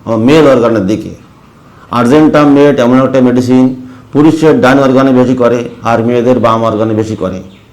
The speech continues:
অর্থাৎ মেয়েদের যখনই দেখা যাচ্ছে ওভারিতে, আজকাল নাইনটি পার্সেন্ট মেয়েদের ওভারিতে সিস্ট হয়, নাইনটি পার্সেন্ট ওভারির সমস্যা আছে, নাইনটি পার্সেন্ট আম, জরায়ুর বাঁ দিকে সমস্যা আছে, নাইনটি পার্সেন্ট ডিম্বনলীর সমস্যা আছে।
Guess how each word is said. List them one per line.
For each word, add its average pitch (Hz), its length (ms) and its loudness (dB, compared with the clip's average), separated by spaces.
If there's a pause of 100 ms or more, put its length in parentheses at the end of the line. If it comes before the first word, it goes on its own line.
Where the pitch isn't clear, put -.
(440)
অর্থাৎ 127 340 -2
মেয়েদের 120 380 0
যখনই 120 300 -2
দেখা 113 180 -2
যাচ্ছে 120 140 -2
ওভারিতে, 117 400 -2
আজকাল 113 260 -4
নাইনটি 113 280 -4
পার্সেন্ট 117 320 -2
মেয়েদের 110 240 -2
ওভারিতে 107 320 -4
সিস্ট 113 320 -8
হয়, 95 120 -4 (520)
নাইনটি 127 320 2
পার্সেন্ট 143 340 2
ওভারির 131 260 2
সমস্যা 123 380 -4
আছে, 104 240 -6 (460)
নাইনটি 123 320 0
পার্সেন্ট 139 520 0 (420)
আম, 104 420 -2
জরায়ুর 131 460 4
বাঁ 117 180 2
দিকে 127 200 0
সমস্যা 120 400 -4
আছে, 101 320 -6 (140)
নাইনটি 117 360 -4
পার্সেন্ট 127 520 -2 (480)
ডিম্বনলীর 139 540 2
সমস্যা 127 400 -2
আছে। 104 200 -6